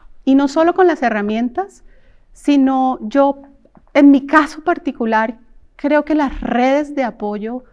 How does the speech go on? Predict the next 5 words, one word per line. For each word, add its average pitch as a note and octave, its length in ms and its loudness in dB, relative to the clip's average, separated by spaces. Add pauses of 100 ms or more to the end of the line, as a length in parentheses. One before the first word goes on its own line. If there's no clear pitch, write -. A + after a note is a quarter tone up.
(380)
son C4 280 -2
muy C#4+ 220 0
importantes. B3 1160 -8 (480)
Los A3 200 -8
amigos, G#3+ 1160 -4